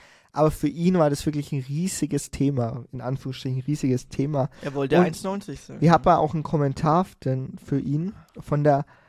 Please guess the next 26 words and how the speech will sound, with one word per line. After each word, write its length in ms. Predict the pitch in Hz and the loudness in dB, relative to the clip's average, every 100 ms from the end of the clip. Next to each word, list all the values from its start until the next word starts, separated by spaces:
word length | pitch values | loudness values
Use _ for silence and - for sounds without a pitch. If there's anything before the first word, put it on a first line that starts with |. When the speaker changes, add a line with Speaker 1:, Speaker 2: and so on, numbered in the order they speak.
| _ - | _ 0
Speaker 1:
Auro 440 | 143 160 170 180 | 6 6 6 2
Borealis. 1040 | 175 143 127 143 180 151 165 - - - - - _ _ _ _ _ - 196 | 4 2 4 8 8 6 0 -2 -12 -16 -20 -20 _ _ _ _ _ 0 4
Ich 120 | 208 | 8
freue 280 | 240 254 254 | 10 10 12
mich 320 | 226 - - | 8 6 4
für 160 | 196 | 8
Leon, 380 | 185 170 156 131 - - - | 10 10 10 6 0 -18 -2
dass 200 | 156 160 | 4 8
er 80 | 175 | 8
durch 200 | 170 170 | 8 4
die 120 | 156 | 4
Beinverlängerung 760 | - 147 180 170 156 165 156 143 | 6 6 6 2 4 4 4 6
mehr 160 | 147 | 4
Selbstbewusstsein 720 | - 156 - 151 147 - 156 139 | 4 0 0 -2 -2 0 0 2
erlangen 360 | 131 127 147 | 2 2 0
konnte 340 | - 147 160 143 | -2 -2 0 0
und 140 | 131 | 0
finde 220 | 170 147 | 0 0
es 120 | 131 | 0
gleichzeitig 640 | - 131 170 - 156 156 - - - | 2 4 4 4 4 4 -2 -20 -20
sehr 300 | - 185 170 | 2 8 8
wichtig, 300 | 175 - 175 | 8 0 0
dass 200 | 110 107 | 2 2
ihm 140 | 160 147 | 0 -2
bewusst 480 | 147 139 202 - - | 0 2 0 -2 -2
ist, 300 | 156 - | -2 -2